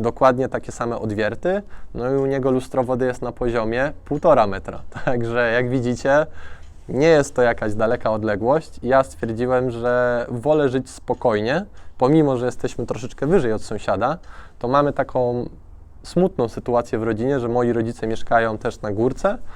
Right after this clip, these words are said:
a jednak w tym roku woda u nich w kotłowni zaczęła właśnie gdzieś tam przesiąkać. Nie mają zrobionej hydroizolacji, także no niestety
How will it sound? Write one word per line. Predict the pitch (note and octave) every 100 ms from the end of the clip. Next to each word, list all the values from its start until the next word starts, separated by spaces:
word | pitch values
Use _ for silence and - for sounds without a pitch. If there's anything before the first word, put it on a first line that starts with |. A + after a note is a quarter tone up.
| - -
a | - C3+
jednak | D3 C#3+ C#3
w |
tym | - D3
roku | C#3 C#3 C#3 D3 C#3+ C#3 A2+
woda | C3 C3 B2+
u | A#2+
nich | B2 A#2+
w |
kotłowni | - A#2 - A#2+ A#2 A#2
zaczęła | A2 - A#2 A2+
właśnie | G#2+ G#2+ - G2+
gdzieś | G#2
tam | - G#2
przesiąkać. | - - G#2+ G2 - -
Nie |
mają | B2+ B2 A2+
zrobionej | G2+ G2 G2+ G2+
hydroizolacji, | G#2+ G2 F#2+ G#2 A#2+ - G#2+
także | G#2 G2+ G2+
no | G2+ G2+ G2+
niestety | G2 - G#2+ - F2 F2